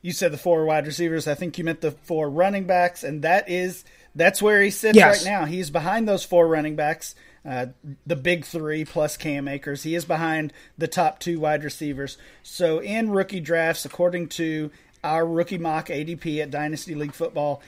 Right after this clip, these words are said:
Speaker 1: He is seventh overall. He's the one point oh seven in rookie drafts. He's the running back five,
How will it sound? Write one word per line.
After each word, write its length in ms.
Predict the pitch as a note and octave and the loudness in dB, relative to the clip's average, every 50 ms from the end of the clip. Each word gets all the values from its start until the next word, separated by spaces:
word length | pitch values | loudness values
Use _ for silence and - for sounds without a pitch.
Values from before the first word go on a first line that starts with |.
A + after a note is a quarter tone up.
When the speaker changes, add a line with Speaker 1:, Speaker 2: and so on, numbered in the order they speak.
| - - _ | -20 -20 _
Speaker 1:
He 240 | _ - - F3+ F3+ | _ -12 -10 -10 -10
is 440 | - F3 F3 F#3+ F#3 F#3 F#3 F3+ D3 | -8 -4 -2 0 0 0 -2 -4 -6
seventh 460 | - - - - F#3 F#3+ A3 A#3+ - | -12 -10 -2 0 0 2 2 0 2
overall. 400 | A3+ G#3 G3 F#3+ F3+ E3+ F3 F#3 | 2 2 4 4 4 4 6 4
He's 140 | F#3+ F#3+ C#3+ | 4 2 -2
the 80 | D#3 D3 | -4 -4
one 200 | D3 E3+ G3 F#3+ | -2 -2 -4 -2
point 220 | - G3 F3+ F3 | -2 -4 0 0
oh 60 | F3 | 0
seven 500 | E3 - - E3+ E3 E3+ E3+ F3+ F3 F3 | -2 -2 0 2 2 4 4 2 -2 -2
in 200 | - E3 D#3+ D#3+ D3+ | -4 -6 -4 -2 -2
rookie 240 | E3 D#3+ - F3+ D#3 | -4 -4 -4 -6 -6
drafts. 440 | - D#3 D3+ D3+ D3+ D3 - - | -2 0 2 2 2 0 -2 -4
He's 140 | - D3 B2+ | -12 -12 -10
the 100 | - C#3 | -8 -6
running 260 | C#3+ D3+ D#3 E3+ E3 | -4 -4 -4 -4 -2
back 240 | D#3 D3+ D3+ D#3 - | -2 -2 -2 -2 -6
five, 480 | - - D#3 D3 C#3+ C#3+ C#3 C#3+ C#3 | -4 -4 -2 -2 0 -2 -2 -4 -4